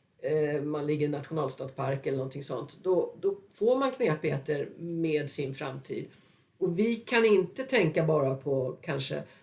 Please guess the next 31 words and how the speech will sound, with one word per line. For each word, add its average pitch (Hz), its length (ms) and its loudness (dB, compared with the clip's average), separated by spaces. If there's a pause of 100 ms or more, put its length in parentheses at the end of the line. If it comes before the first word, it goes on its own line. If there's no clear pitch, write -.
(140)
varumärket 143 720 0
tre 147 200 -4
år 131 160 0
framåt, 208 520 -4
utan 165 280 -2
vi 160 100 0
måste 170 280 -2
också - 200 -8
fundera. 165 460 4 (200)
Eh, 147 220 -4
så - 120 -4
att 180 120 -4
vi 208 120 10
har, 202 160 6
eh, 170 580 2
när 175 100 0
vi 175 80 4
har 170 60 4
diskuterat 202 580 2
det 170 60 2
här 143 160 2
så 147 100 -6
har 151 40 -6
vi 151 60 -6
diskuterat 143 480 -8 (420)
åtminstone 156 500 2
femtio 175 440 6
år 208 140 12
framåt 101 480 -4
som, 127 300 -2
som 123 400 -6